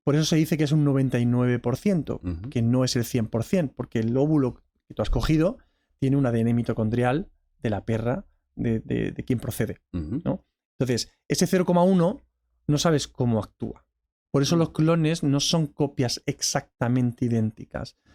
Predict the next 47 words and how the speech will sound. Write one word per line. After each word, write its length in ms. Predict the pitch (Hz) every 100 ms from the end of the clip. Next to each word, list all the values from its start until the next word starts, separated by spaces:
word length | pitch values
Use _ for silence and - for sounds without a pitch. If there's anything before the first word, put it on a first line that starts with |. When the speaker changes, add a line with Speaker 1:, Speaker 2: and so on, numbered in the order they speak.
| _ _
Speaker 1:
Son 320 | - 127 117 _ _ _ _ _ _
perros, 480 | 143 143 165 262 _ _ -
eh, 280 | 123 117 -
que 80 | 117
a 60 |
lo 40 | 110
mejor 200 | 107 113
tienen 180 | 120
una 80 | 117
manchita 580 | 117 113 - 139 131 143
en 80 | 190
un 80 | 113
sitio 240 | - -
distinto, 580 | 131 - 202 269 214 233
Speaker 2:
Mm. 40 | 247 - _
Speaker 1:
o 120 | 135
tienen 240 | 131 127 123
una 220 | 120 117
patita 300 | 113 131 120
de 80 | 113
otro 180 | 117 120
color, 520 | 165 208 220 220 220 - _
o 140 | 143 135
tienen, 580 | 127 123 123 131 135 _
a, 140 | - - _ -
a, 180 | 120 -
algo 220 | 147 151
afecta. 440 | 156 135 131 107 - _ _
O 80 | 87
sea, 120 | 76
Speaker 2:
Ujú. 80 | 120
Speaker 1:
no 80 | 120
son 200 | 160 170
copias 320 | 147 131 110
ident-, 240 | 110 101
exactamente 560 | - 120 - 113 110 -
idénticas, 440 | 85 - - -
pero 140 | - 123
es 80 | 127
un 100 | 160
noventa 260 | 139 120
y 20 |
nueve 160 | 113 113
punto 280 | 117 113 113
nueve 160 | 110
por 140 | 107 -
ciento. 320 | - 127 _